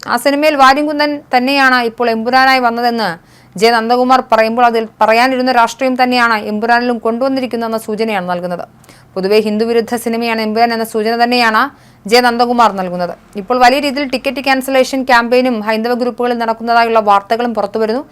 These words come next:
ഇതിന് പിന്നാലെയാണ് എ ജയകുമാറും എമ്പുരാനിൽ നിലപാട് പറഞ്ഞിരുന്നു. രണ്ടായിരത്തി രണ്ടിലെ ഗുജറാത്തിലെ ഗോദ്ര കലാപത്തെക്കുറിച്ച് ഏകപക്ഷീയമായ ചില പരാമർശങ്ങൾ സിനിമയിലുള്ളതായി വിമർശനമുയരുന്നു. ഗോദ്ര കലാപത്തിൽ ഹിന്ദു വിഭാഗമാണ്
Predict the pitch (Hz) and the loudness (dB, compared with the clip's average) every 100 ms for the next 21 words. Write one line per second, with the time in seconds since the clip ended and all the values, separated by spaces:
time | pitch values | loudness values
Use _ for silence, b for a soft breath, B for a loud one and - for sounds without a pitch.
0 | b b b 294 359 302 294 302 330 269 | b b b 0 2 2 4 6 6 4
1 | 185 - - 220 220 233 240 247 240 240 | 2 -4 -6 -2 2 2 2 2 2 2
2 | 220 226 240 247 269 240 220 220 220 208 | -2 0 2 2 0 0 2 4 2 0
3 | 175 170 175 - _ 208 196 233 254 269 | -6 -8 -12 -16 _ -8 2 2 2 0
4 | 269 302 269 269 285 285 294 277 240 233 | 4 2 2 4 4 4 2 4 2 2
5 | 262 269 254 254 254 254 254 240 226 180 | 2 2 2 2 2 0 -2 -2 0 -2
6 | - b b b 226 262 311 320 - 294 | -4 b b b 2 4 4 2 0 2
7 | 294 269 262 247 233 240 254 254 254 240 | 2 2 2 4 2 4 0 -2 -4 -4
8 | 247 226 233 220 226 240 220 214 214 - | -4 -4 -2 0 2 2 2 -4 -6 -8
9 | 208 180 170 - _ - 190 190 208 208 | -8 -6 -10 -14 _ -10 -4 0 0 2
10 | 202 226 226 254 254 220 220 226 214 233 | 2 2 0 -2 -2 -4 -4 -6 -4 -2
11 | 233 233 226 | 0 2 2